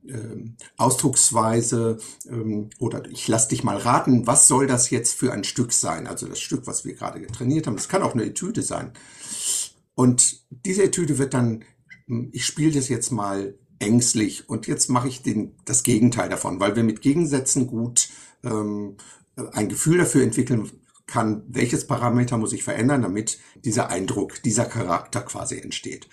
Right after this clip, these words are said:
Und aus mehreren Charakterwechseln kann ich dann eine Geschichte, ähm, bauen und trainiere bei diesem Kind, ähm, peu à peu, dass ich nicht nur einen Gegensatz, sondern auch Übergänge, Changierendes,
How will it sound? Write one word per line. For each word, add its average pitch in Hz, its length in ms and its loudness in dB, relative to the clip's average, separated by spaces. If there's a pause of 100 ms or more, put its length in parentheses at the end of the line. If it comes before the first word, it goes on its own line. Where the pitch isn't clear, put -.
(260)
Und 120 140 2
aus 117 220 4
mehreren 135 480 6
Charakterwechseln 123 1400 0
kann 135 180 2
ich 123 180 0
dann 156 400 -2 (240)
eine 131 220 2
Geschichte, 123 680 -2 (380)
ähm, 98 380 -4
bauen 95 300 -4
und - 180 -4
trainiere 156 440 4
bei 123 100 2
diesem 113 300 0
Kind, 127 320 0 (520)
ähm, 110 460 -2
peu 160 220 6
à 131 60 4
peu, 135 440 6 (220)
dass 123 180 0
ich - 320 -2 (140)
nicht 135 360 -4
nur 113 400 6 (180)
einen 101 460 0 (160)
Gegensatz, 143 580 4
sondern 127 240 2
auch 120 260 -4
Übergänge, 151 640 0
Changierendes, 123 1080 0